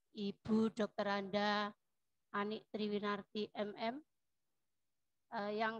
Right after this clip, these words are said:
kami hormati Bapak Ibu Dewan Juri Lomba L K S S M K bidang lomba accounting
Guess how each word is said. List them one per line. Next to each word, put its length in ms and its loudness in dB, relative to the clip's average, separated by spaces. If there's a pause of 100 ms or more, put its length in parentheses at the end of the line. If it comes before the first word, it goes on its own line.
kami 320 0
hormati 960 -2 (1900)
Bapak 560 4
Ibu 400 0
Dewan 480 2
Juri 480 2 (1800)
Lomba 400 2
L 240 -2
K 160 0
S 240 -4
S 240 -4
M 160 -4
K 120 -6 (520)
bidang 400 -4
lomba 400 2
accounting 800 -4